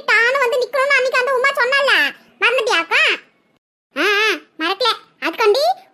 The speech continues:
ஒரு நிமிஷம் முன்ன பின்ன கூட போலாம்ல. ஏழரை நிமிஷம்னா கரெக்டா ஏழரைக்கு தான் போனோம்னு என்னாச்சு இருக்கா என்ன?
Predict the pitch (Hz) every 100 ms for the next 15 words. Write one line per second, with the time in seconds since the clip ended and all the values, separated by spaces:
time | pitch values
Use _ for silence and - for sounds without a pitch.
0 | 330 403 403 640 415 480 466 403 453 605
1 | 453 453 427 480 359 262 - _ 311 370
2 | 440 403 415 494 427 392 480 392 415 415
3 | 554 427 440 494 508 440 605 523 587 679
4 | 587 415